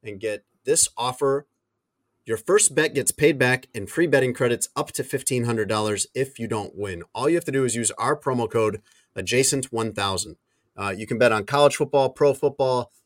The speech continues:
N B A is underway now, hockey is underway. You can bet futures over there at Bet M G M. Just use promo code adjacent one thousand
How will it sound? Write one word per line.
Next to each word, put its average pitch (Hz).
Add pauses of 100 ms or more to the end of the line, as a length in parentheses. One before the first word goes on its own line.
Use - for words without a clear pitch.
(100)
N 139
B 139
A 135
is 131
underway 127
now, 123 (280)
hockey 131
is 120
underway. 120
You 110
can 104
bet 101
futures 135
over 120
there 113
at 110
Bet 117
M 113
G 110
M. 110 (220)
Just -
use 139
promo 156
code 143
adjacent 135
one 127
thousand 92